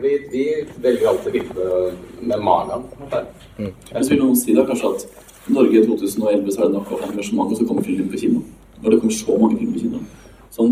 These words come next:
Speaker 3: veldig sett utenfra, hvis vi ikke har noe forhold til distribusjon, i forhold til regioppgave, i forhold til produsent.
Speaker 1: Det er ganske vanskelig å, tror jeg, å komme dit. Det er
Speaker 3: Det er litt for
Speaker 1: veldig
Speaker 3: sakte.
Speaker 1: mange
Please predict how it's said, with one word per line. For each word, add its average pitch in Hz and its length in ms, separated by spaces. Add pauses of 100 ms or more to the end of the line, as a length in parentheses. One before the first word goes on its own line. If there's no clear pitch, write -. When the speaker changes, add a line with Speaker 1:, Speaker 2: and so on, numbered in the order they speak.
(160)
Speaker 3:
veldig 107 240
sett 107 160
utenfra, 107 320
hvis 113 80
vi 117 80
ikke 113 80
har 113 80
noe 104 160
forhold 107 240
til 110 140
distribusjon, 101 480
i 107 100
forhold - 220
til - 80
regioppgave, - 480
i - 80
forhold - 160
til - 80
produsent. - 420
Speaker 1:
Det 165 80
er 170 80
ganske 185 280 (200)
vanskelig 190 560
å, 165 60 (160)
tror 143 160
jeg, 127 80
å - 80
komme 107 320 (260)
dit. 151 380
Det 113 400
er - 0
Speaker 3:
Det 123 80
er 123 240
litt 123 80
for 120 160
Speaker 1:
veldig 135 80
Speaker 3:
sakte. 151 80
Speaker 1:
mange 110 240